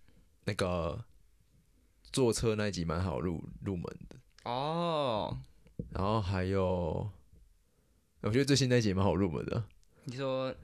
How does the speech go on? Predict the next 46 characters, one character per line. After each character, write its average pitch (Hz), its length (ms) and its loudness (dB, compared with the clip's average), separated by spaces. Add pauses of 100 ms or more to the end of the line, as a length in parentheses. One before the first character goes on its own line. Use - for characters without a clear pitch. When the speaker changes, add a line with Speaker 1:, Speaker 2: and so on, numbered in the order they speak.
(220)
Speaker 2:
哪 110 140 -6
一 107 80 -6
集？ - 180 -12
Speaker 1:
色 - 240 -4
情 95 120 -2
守 87 140 0
门 80 120 0
员 71 120 -4
那 202 80 0
一 190 40 0
集。 147 60 0
Speaker 2:
那 - 0 -
怎 - 0 -
么 123 80 -2
是 143 120 -4
最 143 200 4
新 131 240 0
的？ 117 340 4 (480)
Speaker 1:
是 - 140 -4
吗？ 131 180 0 (200)
哦， 104 120 2
不 98 80 0
是 123 120 -2
最 120 140 2
新 107 140 0
的 104 80 0
吗？ 92 280 -2 (120)
Speaker 2:
不 110 220 -8
是。 - 260 -6
Speaker 1:
哦， 95 160 0
OK， 98 180 -2
啊， - 120 -2
反 131 140 4
正 170 60 4
就 190 80 4
前 147 220 2
几 135 160 0
集 90 200 0
嘛。 92 260 2
Speaker 2:
对。 85 340 -2
Speaker 1:
最 127 140 2
新 120 140 0
那 110 140 0
几 90 140 -2
集。 58 320 -8 (140)
Speaker 2:
对。 98 120 -8